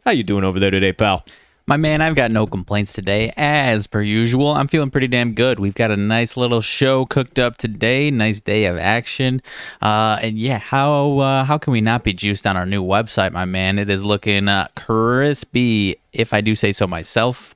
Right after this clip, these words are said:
Speaker 2: Props
Speaker 1: Well,
Speaker 2: to, uh, to our website team, that is.
Speaker 1: Oh, yeah, yeah, yeah.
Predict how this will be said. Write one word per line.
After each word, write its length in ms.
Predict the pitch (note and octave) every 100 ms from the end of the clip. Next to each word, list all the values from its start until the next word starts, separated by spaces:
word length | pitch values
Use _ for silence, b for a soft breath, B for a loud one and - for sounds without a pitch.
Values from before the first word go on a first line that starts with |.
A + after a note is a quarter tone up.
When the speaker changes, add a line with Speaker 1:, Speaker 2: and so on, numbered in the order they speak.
| -
Speaker 2:
Props 360 | G#2+ G#2+ F2+
Speaker 1:
Well, 60 | F2+
Speaker 2:
to, 220 | - A#2
uh, 260 | A2 G#2+ G#2+
to 140 | - A#2
our 100 | F#2+
website 380 | B2 - A2+ A2+
team, 220 | A#2+ B2
that 120 | A#2
is. 260 | B2 D#3 G3
Speaker 1:
Oh, 260 | A3 B3
yeah, 220 | G3 G#3
yeah, 240 | F#3+ F#3+ F#3+
yeah. 220 | E3+